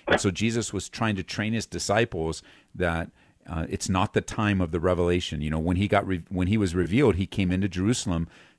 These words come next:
to fulfill prophecy specifically on that particular day. And so it was just a matter of timing. You know, some of them didn't obey it anyway,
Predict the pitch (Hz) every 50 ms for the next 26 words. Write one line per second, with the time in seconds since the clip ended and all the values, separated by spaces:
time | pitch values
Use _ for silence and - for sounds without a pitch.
0 | _ - - 92 - - 98 90 - - 120 110 101 - - - 110 110 123 -
1 | 117 104 - - 92 82 - - - - 90 80 - - 123 110 - 123 - -
2 | 87 87 85 78 - - - - _ - - 90 90 92 98 - - - - 101
3 | - - 104 - - 92 87 85 85 80 95 92 87 82 78 78 - - - -
4 | _ _ - 87 85 - 107 101 98 95 - - 123 117 - - 110 104 101 101
5 | 98 92 87 82 - - - 95 95 90 82 78 71 71 71 - - 131 113 104
6 | 98 - - 156 151 143 143 123 107 120 120 110 110 104 85 92 82 107 104 101
7 | 90 104 113 107 92 78 76 76 76 78